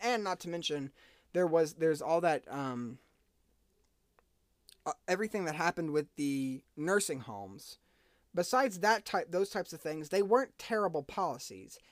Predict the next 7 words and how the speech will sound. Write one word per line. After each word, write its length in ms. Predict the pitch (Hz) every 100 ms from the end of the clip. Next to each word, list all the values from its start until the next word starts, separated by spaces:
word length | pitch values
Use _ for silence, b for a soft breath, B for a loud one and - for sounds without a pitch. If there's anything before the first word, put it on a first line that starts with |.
| b
And 160 | 202
he 180 | 190 240
certainly 560 | 214 - 311 262 240 202
did 260 | 202 208
know 460 | 180 175 165 147 - b b b b b
how 340 | - 196 185 190
to, 560 | - 202 190 170 160 143